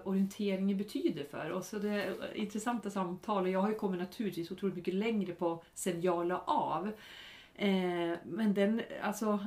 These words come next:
att ha skogen som arena och få den kamratskapen som finns inom orientering, för där är vi... Nu var jag och sprang D M i helgen. En gammal tant. Och på samma arena så är det då Emma som har sprungit V M.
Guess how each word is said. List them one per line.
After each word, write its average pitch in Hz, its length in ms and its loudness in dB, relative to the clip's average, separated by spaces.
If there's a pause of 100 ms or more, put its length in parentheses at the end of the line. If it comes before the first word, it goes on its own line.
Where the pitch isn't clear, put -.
att 214 200 -2
ha 262 420 0
skogen 254 640 0
som 208 180 -2
arena 170 540 -2 (760)
och 208 120 -4
få 233 420 0
den 180 380 0
kamratskapen 202 800 0
som 196 160 -2
finns 226 340 -2
inom 185 180 0
orientering, 170 540 -2
för 190 100 -6
där 214 220 2
är 165 280 -4
vi... 170 220 -2 (260)
Nu 269 80 -6
var 330 80 0
jag 196 100 2
och 180 60 0
sprang 170 360 -6
D 202 300 -2
M 247 100 -2
i 165 40 -4
helgen. - 380 -6 (520)
En 202 140 0
gammal 185 200 0
tant. 208 500 -2 (180)
Och 196 200 -4
på 220 80 -12
samma 202 380 2
arena 180 720 0
så - 180 -2
är 175 100 0
det 170 80 -6
då 170 140 2
Emma 180 400 -2
som 208 140 -4
har 185 60 -2
sprungit 185 280 -2
V 160 340 -2
M. 294 180 0